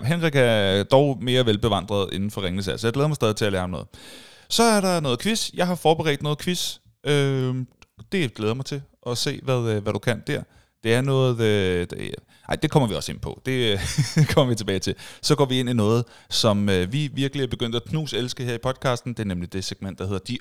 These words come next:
Åndssvage Oversættelser. Det har ikke noget at gøre som helst med, øh, med, med dagens tema. Øh, det kunne det sådan set godt, hvis der lige havde været noget. Men, øh, men, men det, det handler om, det er, at, øh, at vi, øh, vi, vi begynder sådan at samle de vanvittige oversættelser, der nogle gange kommer i underteksterne, hvor man sidder og tænker,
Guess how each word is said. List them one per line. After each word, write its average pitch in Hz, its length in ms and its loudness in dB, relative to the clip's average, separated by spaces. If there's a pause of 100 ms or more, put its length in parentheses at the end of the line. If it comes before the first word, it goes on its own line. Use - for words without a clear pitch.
Åndssvage 123 600 -4
Oversættelser. 117 640 -2 (540)
Det 175 80 2
har 160 80 2
ikke 135 120 0
noget 120 120 2
at 110 40 -12
gøre 120 140 2
som 113 160 -2
helst 113 260 -4
med, 104 280 0
øh, 87 60 -4
med, 95 200 0
med 92 140 -8
dagens 95 260 -4
tema. 151 320 -4 (380)
Øh, 98 200 0 (120)
det 95 100 -6
kunne 90 140 -6
det 95 80 -2
sådan 80 140 -6
set 76 120 -8
godt, 73 200 -6
hvis 85 160 -10
der 82 80 -12
lige 85 100 -10
havde 87 120 -8
været 90 180 -6
noget. 90 280 -6
Men, 104 200 0
øh, 98 220 0
men, 101 140 -4
men 113 100 -2
det, 135 100 -2
det 127 60 -4
handler 110 180 -4
om, 104 100 -6
det 107 140 -2
er, 101 140 0
at, - 380 -8
øh, 95 200 -2 (580)
at 101 120 -8 (260)
vi, 107 220 0
øh, 92 220 2
vi, 110 80 0
vi 104 140 -6
begynder 117 260 -2
sådan 117 160 -4
at 110 60 -2
samle 110 500 -2 (360)
de 113 140 -4
vanvittige 110 420 0
oversættelser, 101 500 -2
der 98 80 -6
nogle 98 220 -4
gange 101 200 -4
kommer 107 260 -2
i 107 100 0
underteksterne, 95 520 -4
hvor 90 100 -6
man 92 120 -6
sidder 104 180 -4
og 95 80 -6
tænker, 92 300 -4